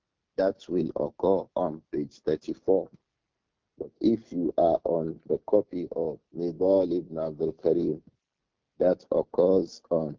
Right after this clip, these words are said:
page one twenty-nine. Ibn al-Qayyim said, Rahimahullah, "Wabil jumla," in a nutshell and in a summary, "فالقرآن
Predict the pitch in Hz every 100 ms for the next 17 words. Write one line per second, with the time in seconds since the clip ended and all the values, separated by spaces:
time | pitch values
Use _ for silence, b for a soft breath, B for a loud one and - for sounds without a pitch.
0 | _ - 78 69 - 80 87 85 98 _
1 | - 87 78 - 78 80 85 82 - _
2 | _ _ _ _ _ _ _ _ - 73
3 | 69 78 76 - 95 92 87 95 90 -
4 | 85 - 80 82 78 80 80 87 90 _
5 | _ _ _ _ - 90 92 85 82 78
6 | 82 80 78 78 82 82 - _ _ _
7 | _ _ _ _ _ - 85 85 82 85
8 | 92 92 - 85 82 - _ _ _ _
9 | _ _ _ _ _ - 80 80 85 -
10 | - 98 87 82 80 - _ _ _ _
11 | _ _ _ - 85 80 - 85 80 -
12 | 101